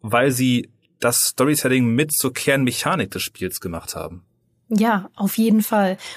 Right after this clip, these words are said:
Speaker 2: Und darüber müssen wir reden, weil das ist auch was, was ich immer wieder als Positivbeispiel nenne, wenn ich über Oxenfree rede, nämlich das Dialogsystem. Und dieses Dialogsystem ist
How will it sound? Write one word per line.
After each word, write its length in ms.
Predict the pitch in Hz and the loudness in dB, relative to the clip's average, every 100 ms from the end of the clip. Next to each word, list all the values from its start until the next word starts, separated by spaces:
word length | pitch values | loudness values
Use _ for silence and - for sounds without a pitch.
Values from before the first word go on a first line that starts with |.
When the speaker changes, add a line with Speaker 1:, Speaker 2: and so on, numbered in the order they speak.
| - | -6
Speaker 2:
Und 160 | 226 208 | -2 2
darüber 320 | 233 247 240 | 2 2 2
müssen 280 | 226 240 208 | 2 2 2
wir 120 | 202 | 2
reden, 540 | 214 240 190 202 214 | 2 2 2 2 2
weil 140 | 196 196 | 2 2
das 160 | 196 | 0
ist 100 | 226 | 0
auch 140 | 220 220 | -2 -2
was, 160 | 214 | -2
was 100 | 208 - | -4 -4
ich 180 | 247 - | -4 0
immer 240 | 277 254 | 0 2
wieder 220 | 220 226 | 2 2
als 160 | 190 - | 0 -4
Positivbeispiel 1120 | - 233 220 202 - 202 190 - 196 190 180 - - _ | -4 -2 0 -2 0 0 0 0 0 0 0 -4 -20 _
nenne, 600 | 208 208 214 208 190 220 - - _ _ | 2 4 6 4 2 -2 -6 -20 _ _
wenn 180 | 196 208 | 0 0
ich 120 | 208 | 2
über 180 | 202 - | 0 0
Oxenfree 480 | 196 226 202 214 196 | 0 -2 -2 0 2
rede, 400 | 214 226 196 202 | 2 2 2 4
nämlich 220 | 214 220 | 2 2
das 160 | 226 | -2
Dialogsystem. 960 | - 208 202 277 - 202 - 185 202 202 - - - - | 0 2 4 2 -2 -4 -4 -2 -2 -4 -6 -20 -20 -6
Und 400 | 220 220 214 - | 2 4 4 2
dieses 260 | 214 202 - | -2 -2 0
Dialogsystem 680 | 233 226 277 - - 226 214 | 2 4 2 2 -2 2 2
ist 260 | 208 - | 2 -4